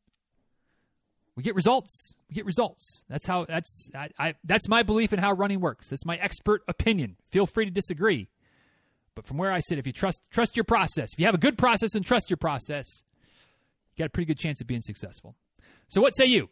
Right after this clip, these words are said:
Agree? Disagree? Is your pro-, you, you need some help with your process? Let's talk at Diz Runs on all the social medias, dizruns at gmail dot com, uh, dizruns dot com slash twelve twelve. If, or, yeah, twelve twelve. I got it right.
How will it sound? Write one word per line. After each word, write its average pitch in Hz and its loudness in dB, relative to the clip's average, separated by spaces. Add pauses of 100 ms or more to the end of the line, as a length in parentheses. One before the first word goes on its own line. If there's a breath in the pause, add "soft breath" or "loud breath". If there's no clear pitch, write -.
(140)
Agree? 240 4 (120)
Disagree? 233 2 (280)
Is 127 -4
your 208 4
pro-, 214 2
you, 175 2
you 165 -2
need 208 0
some 175 -6
help 240 2
with 233 -2
your 240 2
process? 240 2 (500 soft breath)
Let's 214 0
talk 220 4
at 214 2
Diz 214 2
Runs 220 4
on 208 4
all 220 4
the 196 0
social 208 2
medias, 208 2
dizruns 196 4
at 185 -2
gmail 196 -4
dot 185 -6
com, 185 -4 (400 soft breath)
uh, 151 2
dizruns 196 2 (220)
dot 180 0
com 190 -2
slash 180 0
twelve 214 2
twelve. 208 2
If, 131 -14
or, 165 -4
yeah, 226 0 (120)
twelve 262 0
twelve. - -2
I 160 -6
got 233 -4
it 135 -4
right. 101 -12